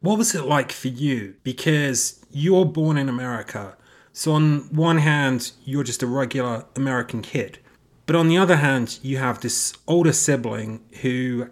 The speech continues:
has these traumatic childhood memories of Cambodia. You have your parents who spent, you know, a portion of their adult life in Cambodia, didn't even speak English,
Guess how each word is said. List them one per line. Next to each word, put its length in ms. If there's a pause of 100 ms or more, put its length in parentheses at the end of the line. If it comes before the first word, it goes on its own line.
(120)
has 300
these 240
traumatic 880
childhood 420
memories 720
of 180
Cambodia. 680 (640)
You 160
have 260
your 160
parents 800
who 480 (400)
spent, 540
you 80
know, 260
a 60
portion 380
of 100
their 200
adult 240
life 460 (220)
in 160
Cambodia, 800 (260)
didn't 220
even 240
speak 320
English, 560